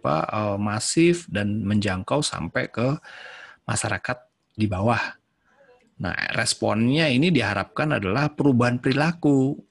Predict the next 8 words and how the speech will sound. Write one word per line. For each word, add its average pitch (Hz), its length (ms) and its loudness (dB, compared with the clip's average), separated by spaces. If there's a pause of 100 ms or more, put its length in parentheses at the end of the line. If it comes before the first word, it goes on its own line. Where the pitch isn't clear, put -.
Yang 110 200 -2
tadinya 101 280 0
buang 101 240 0
sampah 95 240 -2
sembarangan, 104 640 0
sekarang 117 320 0
jadi 92 200 -2
tertib, - 600 -4